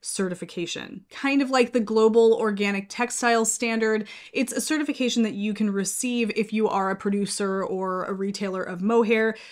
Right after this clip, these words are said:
that lets your consumers know or your customers know that you do, uh, strive to meet the high standards of ethical mohair practices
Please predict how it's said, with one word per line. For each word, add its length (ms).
that 160
lets 240
your 100
consumers 680
know 180
or 100
your 100
customers 520
know 280
that 160
you 240
do, 560
uh, 240
strive 800
to 140
meet 260
the 60
high 180
standards 540
of 100
ethical 340
mohair 300
practices 800